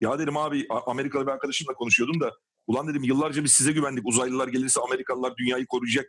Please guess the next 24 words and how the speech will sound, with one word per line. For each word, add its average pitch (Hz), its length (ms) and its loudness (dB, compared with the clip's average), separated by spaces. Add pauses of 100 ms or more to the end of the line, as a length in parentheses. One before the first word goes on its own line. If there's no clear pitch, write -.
diye. 123 180 2 (360)
Ulan 151 200 -2
iki 151 160 -4
paket 165 260 -4
makarna 165 300 -2
için 160 180 2
birbirinizi 147 360 4
öldürüyorsunuz," 147 480 4
dedim 120 180 0
ya. 117 100 2
"Bir 120 60 -4
daha 131 100 0
hayatta 151 300 -2
ben 160 120 -4 (380)
Marvel 160 360 2
filmi 156 320 0
bilmem 151 300 2
ne 156 60 0
falan 160 200 -2
<laughs> 160 40 -12
seyretmem 170 560 6
kardeşim," 170 460 2
dedim 123 240 0
yani. 110 220 2